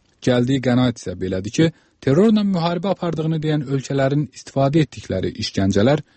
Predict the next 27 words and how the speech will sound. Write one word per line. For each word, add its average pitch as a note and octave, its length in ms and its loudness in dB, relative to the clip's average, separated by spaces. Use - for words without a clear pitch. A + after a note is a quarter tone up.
dünya C#3+ 240 4
miqyasında D3+ 640 2
əsas C3+ 400 -2
insan B2+ 320 2
azadlıqları G#2 720 0
prinsipinə A2+ 480 0
zərbə A2 400 0
vurub. E2+ 240 -14
Hesabatda B2 600 -2
qeyd B2+ 220 2
olunur B2+ 280 2
ki, - 160 -12
dünyanın A2+ 400 2
qabaqcıl A2+ 500 -2
demokratik A2+ 500 0
ölkələrindən A2+ 680 2
olan F2+ 200 -6
Amerikanın A2+ 600 2
terrorizmə A2+ 540 0
qarşı A2 280 -2
gördüyü G#2 480 -2
bir A2 80 4
sıra - 260 -4
tədbirlər G2 540 0
beynəlxalq B2+ 560 2
humanitar D#3 560 0
hüquqa B2 400 -2